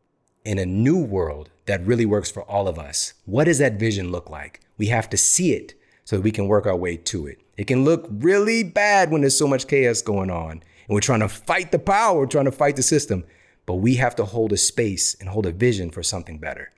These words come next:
Because I truly believe this is brought to us right here in twenty twenty as an opportunity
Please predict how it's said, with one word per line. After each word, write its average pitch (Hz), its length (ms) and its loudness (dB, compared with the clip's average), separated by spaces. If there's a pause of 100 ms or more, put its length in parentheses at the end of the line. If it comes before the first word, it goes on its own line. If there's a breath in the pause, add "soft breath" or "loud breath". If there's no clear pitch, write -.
(480)
Because 92 260 0
I 98 160 2
truly 131 300 2
believe 113 360 2
this 113 220 2
is 101 80 -6
brought 107 300 0
to 110 160 2
us 104 180 0
right 104 220 -2
here 113 160 -2
in 107 80 -2
twenty 104 200 -4
twenty 98 360 -6 (280 soft breath)
as 90 140 -8
an 98 80 -4
opportunity 98 680 -2